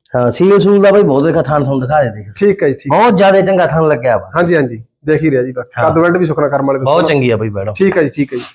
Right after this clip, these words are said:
Speaker 2: ਹਾਂਜੀ ਬਾਈ, ਦੂਜੀ ਬੈਡ ਦੱਸੋ
Speaker 1: ਇਹ
Speaker 2: ਜੀ।
Speaker 1: ਬਾਈ ਪਹਿਲਾ ਸੂਆ ਸੂੰਦੀ ਆ, ਮੂੰਹੋਂ ਦੋ ਦੰਦ ਆ।
Speaker 2: ਹਾਂਜੀ।
Speaker 1: ਬੈਡ ਐ ਮੰਨ ਕੇ ਚੱਲ, ਇਹ ਕੱਚੀ ਆ, ਹਫ਼ਤੇ ਹੀ ਦੁੱਧ ਸੋਲਾਂ ਸਤਾਰਾਂ ਕਿਲੋ ਇਹ ਪਿਆ ਜੂ ਬਾਈ ਆਰਾਮ ਨਾਲ।
Speaker 2: ਠੀਕ ਹੈ ਜੀ।
Speaker 1: ਦਿਖਾ ਦੇ ਥਣ ਲੇਵਾ, ਕੱਚੀ ਕੱਚੀ ਆ, ਬਹੁਤ ਚੰਗੀ ਆ ਬਾਈ।
Speaker 2: ਠੀਕ ਹੈ, ਢਿੱਲੋ ਢੁੱਲਾ ਵੀ ਕਰਮ ਵਾਲੇ ਦੀ ਬਹੁਤ
Speaker 1: ਬਹੁਤ
Speaker 2: ਆ।
Speaker 1: ਜ਼ਿਆਦਾ ਚੰਗੀ ਆ ਬਾਈ।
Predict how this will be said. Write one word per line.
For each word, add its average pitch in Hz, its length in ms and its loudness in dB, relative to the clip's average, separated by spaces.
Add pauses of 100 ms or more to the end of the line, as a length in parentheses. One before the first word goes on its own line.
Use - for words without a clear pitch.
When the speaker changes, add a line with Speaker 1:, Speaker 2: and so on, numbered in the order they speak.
(240)
Speaker 2:
ਹਾਂਜੀ 196 140 2
ਬਾਈ, 254 120 2
ਦੂਜੀ 214 240 2
ਬੈਡ 226 200 2
ਦੱਸੋ 165 200 -2
Speaker 1:
ਇਹ 208 60 2
Speaker 2:
ਜੀ। 247 60 4
Speaker 1:
ਬਾਈ 262 140 4
ਪਹਿਲਾ 226 340 4
ਸੂਆ 202 220 4
ਸੂੰਦੀ 180 280 2
ਆ, 202 60 4
ਮੂੰਹੋਂ 202 300 2
ਦੋ 175 160 2
ਦੰਦ 131 240 0
ਆ। 104 100 2 (180)
Speaker 2:
ਹਾਂਜੀ। 160 300 -2 (200)
Speaker 1:
ਬੈਡ 202 200 4
ਐ 233 80 4
ਮੰਨ 214 220 2
ਕੇ 208 80 2
ਚੱਲ, 208 140 4
ਇਹ 214 220 4
ਕੱਚੀ 202 300 -2
ਆ, 160 100 4
ਹਫ਼ਤੇ 156 300 0
ਹੀ 196 80 4
ਦੁੱਧ 190 220 0 (240)
ਸੋਲਾਂ 190 300 0
ਸਤਾਰਾਂ 196 280 0
ਕਿਲੋ 190 280 2
ਇਹ 156 60 0
ਪਿਆ 160 180 0
ਜੂ 135 120 -2
ਬਾਈ 139 140 -2
ਆਰਾਮ 131 240 -2
ਨਾਲ। 113 300 -4
Speaker 2:
ਠੀਕ 190 260 -2
ਹੈ 160 60 2
ਜੀ। 135 60 -2
Speaker 1:
ਦਿਖਾ 156 420 -2
ਦੇ 160 80 2
ਥਣ 151 240 -2
ਲੇਵਾ, 165 220 2
ਕੱਚੀ 170 300 -6
ਕੱਚੀ 160 340 -4
ਆ, 120 40 -6
ਬਹੁਤ 143 280 -2
ਚੰਗੀ 120 240 -6
ਆ 98 60 -10
ਬਾਈ। 101 120 -14
Speaker 2:
ਠੀਕ 151 180 0
ਹੈ, 156 60 0
ਢਿੱਲੋ 202 200 2
ਢੁੱਲਾ 190 200 2
ਵੀ 190 100 2
ਕਰਮ 175 200 0
ਵਾਲੇ 165 120 2
ਦੀ 156 60 -2
ਬਹੁਤ 151 180 2
Speaker 1:
ਬਹੁਤ 214 140 4
Speaker 2:
ਆ। - 20 0
Speaker 1:
ਜ਼ਿਆਦਾ 180 260 2
ਚੰਗੀ 156 300 0
ਆ 107 80 0
ਬਾਈ। 107 220 -10